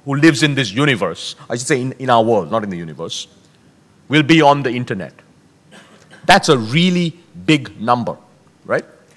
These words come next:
And if you go back to nineteen ninety-five, there were less than fifty million people on the internet in the world.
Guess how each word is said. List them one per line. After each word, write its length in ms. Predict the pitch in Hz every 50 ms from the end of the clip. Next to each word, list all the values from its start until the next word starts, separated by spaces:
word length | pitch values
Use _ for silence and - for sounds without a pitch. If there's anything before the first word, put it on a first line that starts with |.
| _ _ _ _ _
And 160 | - 139 151
if 140 | 165 160 -
you 100 | 175 165
go 180 | 135 170 190 196
back 260 | - 208 220 - -
to 60 | 180
nineteen 480 | 151 151 160 175 185 - 202 196 175 160
ninety-five, 1000 | 151 151 160 160 - 160 - - - 160 143 131 117 107 104 98 - - - _ _ _ _ _ _ _ _ _ _ _ _ _ _ _ _ _ _ _ _ _ _ _ _ _ _ _ _ _ _ _ _ _ _ _ _ _ _ _ _ _ _ _ _ _ _ _ _ _ _ _ _ _ _ _ _ _ _ _ _ _
there 120 | 139 143
were 120 | 147 147 139
less 240 | 131 143 151 - -
than 120 | 160 139
fifty 380 | - - 156 151 - - 156 139
million 500 | 123 123 127 127 127 120 117 113 110 107 - _ _ _ _ _ _ _ _ _ _ _ _ _ _ -
people 400 | - 135 127 - 127 117 110 -
on 200 | 120 120 120 120
the 100 | 113 104
internet 460 | 95 120 117 110 127 107 104 101 101 - -
in 140 | 113 110 104
the 80 | 104 92
world. 380 | 90 101 92 76 64 - -